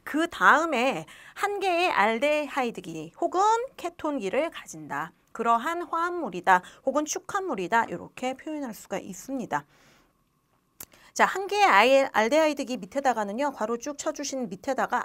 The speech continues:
알도스라고 하나 써주시고요. 그 다음 뒤에 혹은 케톤기에다가 밑줄 쳐주신 데는 케토스라고 하나 써두시면 되겠고요. 자, 별로 어렵지 않죠.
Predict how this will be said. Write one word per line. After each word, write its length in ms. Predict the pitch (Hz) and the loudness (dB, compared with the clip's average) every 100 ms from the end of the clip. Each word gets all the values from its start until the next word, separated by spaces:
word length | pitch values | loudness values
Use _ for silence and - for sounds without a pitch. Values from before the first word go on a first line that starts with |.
| 196 | -2
알도스라고 600 | 196 254 254 - 226 214 | -2 -4 -6 -8 -6 -6
하나 120 | 196 | -10
써주시고요. 720 | 202 247 254 - 190 262 208 - - - | -8 -8 -8 -10 -4 -2 -2 -4 -20 -12
그 100 | - | 0
다음 220 | 240 233 | 2 2
뒤에 380 | 233 233 233 208 | -2 0 4 4
혹은 520 | 247 349 339 330 339 - - - | 2 0 4 4 4 -2 -18 -10
케톤기에다가 1300 | 403 - 427 381 269 185 - _ _ _ 220 220 226 | -10 -4 -4 -4 -4 -6 -8 _ _ _ -2 0 0
밑줄 280 | 185 - 226 | -4 -8 -6
쳐주신 1040 | 269 269 262 _ _ _ - - 226 220 | 0 -2 -2 _ _ _ -16 -10 -4 -4
데는 460 | 196 170 190 240 156 _ _ _ - | 0 -2 -2 -6 -8 _ _ _ -14
케토스라고 840 | 285 - 349 285 - - 147 - | -14 -12 -10 -10 -10 -10 -8 -8
하나 380 | 190 170 208 302 | -8 -6 -6 -6
써두시면 560 | - - 185 - 190 | -8 -12 -14 -12 -12
되겠고요. 580 | 214 - - 196 190 294 - _ _ _ _ _ _ _ - | -12 -16 -20 -8 -2 -2 -2 _ _ _ _ _ _ _ -16
자, 100 | 175 | -10
별로 320 | 190 190 190 | -8 -4 -4
어렵지 340 | - 180 - | -6 -10 -12
않죠. 280 | 156 - - | -12 -12 -12